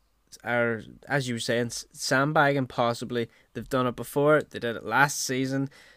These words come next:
Well, sorry, they didn't do it last season. They did it the season before, had a pretty decent season, did it last season. Not really.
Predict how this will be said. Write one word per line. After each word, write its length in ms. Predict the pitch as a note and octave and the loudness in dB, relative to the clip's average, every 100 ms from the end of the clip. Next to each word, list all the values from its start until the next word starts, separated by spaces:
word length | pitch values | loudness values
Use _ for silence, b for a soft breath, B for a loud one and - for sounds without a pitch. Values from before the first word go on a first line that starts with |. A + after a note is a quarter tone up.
| B | B
Well, 200 | A2+ G#2 | -2 -2
sorry, 240 | - G#2 | -2 -4
they 100 | G#2 | 0
didn't 160 | A#2 C#3 | 2 2
do 80 | B2+ | 2
it 60 | |
last 240 | A2 A2 - | 0 -2 -2
season. 220 | A#2+ A2+ | -8 -6
They 80 | A2 | -4
did 160 | A#2 | -4
it 40 | G2 | -4
the 80 | A2+ | -4
season 300 | D3+ C3+ A2 | -2 -2 -6
before, 500 | G#2+ A2+ A2 A2+ - b b b _ | -10 -6 -2 -2 -4 b b b _
had 240 | A#2+ A#2 A2+ | 0 0 0
a 60 | |
pretty 340 | - - B2 A#2 | -6 -4 -4 -4
decent 320 | G#2 - - | -8 -10 -10
season, 420 | - A2+ A2+ A2+ | -6 -6 -6 -8
did 140 | - G2 | -8 -8
it 120 | E2 | -8
last 420 | E2+ G#2 G#2+ - | -6 -6 -6 -10
season. 560 | F2+ G2+ G2+ G2 G2 - | -10 -12 -12 -12 -12 -10
Not 280 | F#2 G2+ - | -8 -8 -6
really. 500 | G2+ G#2 G#2 G#2+ | -4 -2 -2 -4